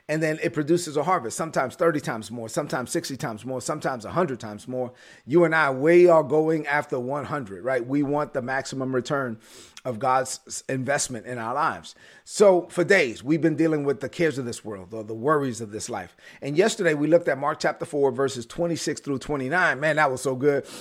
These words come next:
Where the far-, Jesus went on to say, man, th-,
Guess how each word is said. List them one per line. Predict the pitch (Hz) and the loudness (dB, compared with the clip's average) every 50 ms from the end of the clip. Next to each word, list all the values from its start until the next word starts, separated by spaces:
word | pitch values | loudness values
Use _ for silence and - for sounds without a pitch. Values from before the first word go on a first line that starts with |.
| - - - | -18 -12 -2
Where | 127 151 151 | 0 0 2
the | 117 123 | 2 0
far-, | - - 170 160 - 135 | -2 -2 -2 -2 -2 -4
Jesus | 127 131 120 156 170 165 143 147 135 | -6 -2 0 0 0 0 0 -4 -4
went | 123 135 151 139 | -4 -4 -4 -2
on | 143 160 165 | -2 -2 -2
to | 127 131 | -4 -6
say, | 117 143 143 | -6 -6 -4
man, | 131 139 139 135 131 | -4 -4 -4 -4 -4
th-, | 139 135 | -6 -8